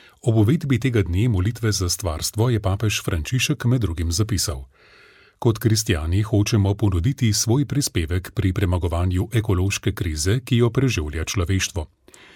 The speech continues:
Kristjani smo poklicani k ekološki spreobrnitvi, ki omogoči, da vse posledice srečanja z Jezusom privrejo na dan v odnosih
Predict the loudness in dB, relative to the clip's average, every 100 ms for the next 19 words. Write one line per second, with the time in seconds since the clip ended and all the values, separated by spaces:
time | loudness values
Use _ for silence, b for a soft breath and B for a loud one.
0 | b -2 2 4 4 4 6 4 2 0
1 | 0 0 -2 0 4 4 4 0 0 0
2 | -2 0 0 0 0 -2 0 -2 -2 0
3 | 0 0 B B B B 0 4 4 2
4 | 2 0 2 2 2 2 2 0 0 -2
5 | 0 0 0 -2 -4 -2 -2 0 0 0
6 | -2 -4 -4 -2 0 0 0 -2 0 2
7 | 2 -2 -4 -4 -2 0 2 2 0 0
8 | 2 0 2 2 0 -2